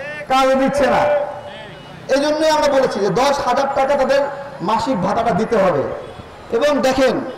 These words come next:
সবচেয়ে নোংরা কাজ করেছে এদের সমাজ কল্যাণ প্রতিমন্ত্রী।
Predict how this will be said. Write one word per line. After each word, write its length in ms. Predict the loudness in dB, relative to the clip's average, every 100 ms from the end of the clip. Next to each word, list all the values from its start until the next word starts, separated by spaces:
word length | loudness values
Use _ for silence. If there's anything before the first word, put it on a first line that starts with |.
| -14 -18 -20 -12 -4
সবচেয়ে 400 | -2 -2 0 0 2
নোংরা 260 | 4 4 4
কাজ 120 | 2 2
করেছে 300 | 2 4 6 4 4 -2 -10 -12 -14 -8 -2 2
এদের 180 | 2 2
সমাজ 300 | 2 2 2 0
কল্যাণ 300 | 2 4 2 2
প্রতিমন্ত্রী। 560 | 2 2 2 0 0